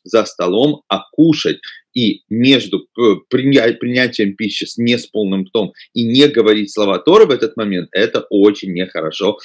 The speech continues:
о чем мы с вами уже много упоминали. И опять же, почитайте, э,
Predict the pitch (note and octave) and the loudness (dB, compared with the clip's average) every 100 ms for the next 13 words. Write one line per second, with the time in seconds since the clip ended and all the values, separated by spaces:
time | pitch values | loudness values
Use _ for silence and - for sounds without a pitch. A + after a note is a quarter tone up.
0 | - - - F#2 F2+ F2 F2+ E2+ F2 F2 | -16 -10 -6 -4 -4 -4 -4 -4 -4 -4
1 | D#2 D#2 E2+ E2 G#2 C#3+ C3+ - D2+ - | -4 -8 -8 -6 0 0 0 -4 -10 -4
2 | F#2+ F#2+ - - - A2 - - E2 D2+ | -2 -2 -6 -10 -2 0 0 -4 -2 -2
3 | - - _ - G#2 G2 F#2 | -6 -12 _ -8 0 2 2